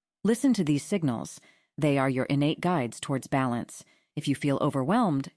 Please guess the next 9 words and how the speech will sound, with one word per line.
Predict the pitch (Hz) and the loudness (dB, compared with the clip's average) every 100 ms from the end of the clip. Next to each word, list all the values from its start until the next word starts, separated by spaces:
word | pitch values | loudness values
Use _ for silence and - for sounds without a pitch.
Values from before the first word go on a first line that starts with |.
| - | -6
it's | 151 | -4
a | 156 | -2
sign | - 127 | 0 0
to | 123 | -2
step | - 135 - | -2 -4 -2
back | 127 127 | -4 -2
and | 127 131 | -2 0
reassess. | 127 127 - 117 - - - - _ _ _ _ _ _ _ _ _ _ - - - - | -2 -2 -4 -4 -6 -14 -20 -20 _ _ _ _ _ _ _ _ _ _ -20 -18 -12 -2
Three, | 214 247 240 220 | 2 4 2 -2